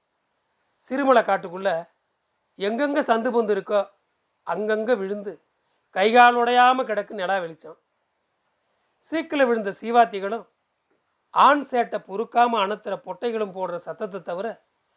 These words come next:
காட்டுக்குள்ளார வேற கசமுசா இல்ல. ரம், ரம், பம், பம், ரம், ரம். காட்டெருமை மாதிரி இருக்கிற நாட்டு மனுஷங்க நாலு பேர்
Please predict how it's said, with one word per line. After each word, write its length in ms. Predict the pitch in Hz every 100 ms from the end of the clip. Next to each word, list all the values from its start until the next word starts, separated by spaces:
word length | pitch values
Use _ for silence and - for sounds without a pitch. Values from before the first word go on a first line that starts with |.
| _ _
காட்டுக்குள்ளார 800 | 170 226 233 - 180 165 151 143 _ _ _
வேற 240 | 175 170
கசமுசா 560 | 151 147 190 196 175 143
இல்ல. 240 | 151 160 - _ _ _ _ _ _ _ _ -
ரம், 320 | 170 165 139 _ _ _ _
ரம், 280 | 196 185 147 _ _ _ _ 165
பம், 260 | 190 156 _ _ _ _ -
பம், 240 | 202 170 _ _ _ _ _
ரம், 280 | 185 180 - _ _ _ _
ரம். 260 | 208 190 - _ _ _ _ _ _ _ _ _ _ _
காட்டெருமை 600 | 196 254 - 233 202 190
மாதிரி 320 | 202 220 202
இருக்கிற 500 | 180 170 165 156 - _ _ _
நாட்டு 540 | 160 208 233 247 214
மனுஷங்க 340 | 190 180 170 160
நாலு 280 | 156 175
பேர் 300 | 170 202 208